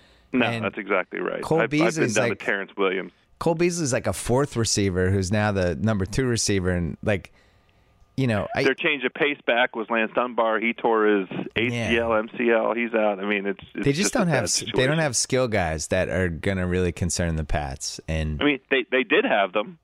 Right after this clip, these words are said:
Speaker 2: They did
Speaker 1: If
Speaker 2: have
Speaker 1: they're
Speaker 2: them.
Speaker 1: all hurt.
Speaker 2: And this was a godsend for the Pats because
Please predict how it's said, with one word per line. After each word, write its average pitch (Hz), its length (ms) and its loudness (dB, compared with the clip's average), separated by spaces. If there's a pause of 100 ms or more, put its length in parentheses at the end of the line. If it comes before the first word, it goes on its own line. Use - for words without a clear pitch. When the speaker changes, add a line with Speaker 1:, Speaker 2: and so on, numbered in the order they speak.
(140)
Speaker 2:
They 131 100 0
did 151 180 0
Speaker 1:
If - 60 0
Speaker 2:
have 90 100 -4
Speaker 1:
they're 127 100 4
Speaker 2:
them. 127 80 2
Speaker 1:
all 127 120 2
hurt. 156 300 0 (880)
Speaker 2:
And 127 160 2
this 139 160 0
was 127 180 0
a 117 60 2
godsend 107 560 0
for 92 120 -2
the 87 100 -4
Pats 80 420 -2
because 85 640 -2